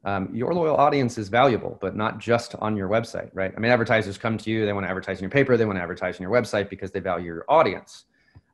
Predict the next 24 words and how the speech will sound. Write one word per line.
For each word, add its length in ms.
But 160
that 180
audience 460
is, 180
is 160
really 380
what 180
they 120
value 420
more 240
than 160
any 160
one 400
particular 880
piece 240
of 100
content, 560
or 240
that 180
their 300
ad 300
is 120
next 260
to 120